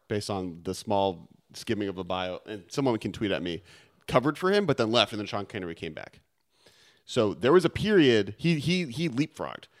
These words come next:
Now the theory, well, so for people who don't know the greater James Bond theory,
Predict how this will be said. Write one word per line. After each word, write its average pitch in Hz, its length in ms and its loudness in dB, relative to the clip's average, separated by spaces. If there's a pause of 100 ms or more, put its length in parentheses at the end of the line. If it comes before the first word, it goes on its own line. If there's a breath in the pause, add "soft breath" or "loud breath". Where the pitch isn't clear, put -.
(100)
Now 117 140 2
the 104 100 0
theory, 170 580 6
well, 143 100 2
so 151 200 2
for 160 160 -2
people 214 180 4
who 175 80 8
don't 139 40 6
know 139 100 10
the 110 120 6
greater 104 360 4
James 90 240 0
Bond 87 300 0
theory, 101 340 0